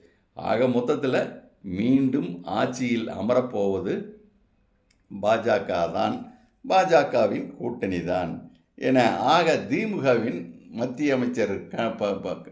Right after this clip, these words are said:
பதவிய கனவுகள் எதுவும் பலிக்கப் போவதில்லை. இதிலும் இன்னும் உச்சபட்சமாக பிரதமர், துணை பிரதமர் என்ற பதவிகளுக்கெல்லாம் திட்டம் வகுத்து கொண்டிருக்கிறார்கள்.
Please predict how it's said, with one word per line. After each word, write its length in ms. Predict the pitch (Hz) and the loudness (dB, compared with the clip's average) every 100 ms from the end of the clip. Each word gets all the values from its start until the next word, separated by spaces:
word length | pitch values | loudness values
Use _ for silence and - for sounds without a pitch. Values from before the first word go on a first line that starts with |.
| - | -12
பதவிய 460 | - 123 127 123 101 101 - - - _ | -2 2 2 0 0 -2 -4 -16 -20 _
கனவுகள் 720 | - 139 151 117 107 104 101 | 0 2 4 2 0 -2 -4
எதுவும் 520 | 101 107 110 113 175 87 | -4 -4 -2 -4 -6 -4
பலிக்கப் 440 | 101 135 139 - | -4 -4 -6 -4
போவதில்லை. 580 | 110 95 87 85 87 90 82 - _ _ _ | -4 -4 -4 -4 -4 -4 -8 -14 _ _ _
இதிலும் 520 | 87 98 127 165 165 165 | -6 0 2 4 2 -2
இன்னும் 340 | 156 165 165 | -2 -4 -4
உச்சபட்சமாக 1040 | - 110 - 147 139 147 135 131 127 123 202 - - _ _ _ _ 95 | -4 -4 0 0 2 0 2 4 2 0 -2 -6 -18 _ _ _ _ 2
பிரதமர், 600 | 113 143 147 147 156 - | 4 6 4 4 2 0
துணை 300 | 120 139 143 | 0 0 0
பிரதமர் 480 | 143 139 139 131 | 0 2 2 2
என்ற 240 | 127 120 120 | 0 0 0
பதவிகளுக்கெல்லாம் 1000 | 113 117 123 120 113 113 113 110 156 - - _ _ _ | 0 2 2 2 0 0 -2 2 0 0 -14 _ _ _
திட்டம் 440 | 113 - 139 131 | -6 0 2 4
வகுத்து 400 | 101 117 - 127 | 4 2 -2 -6
கொண்டிருக்கிறார்கள். 840 | 110 104 95 - 92 87 85 85 | -4 -4 -4 -4 -4 -4 -4 -8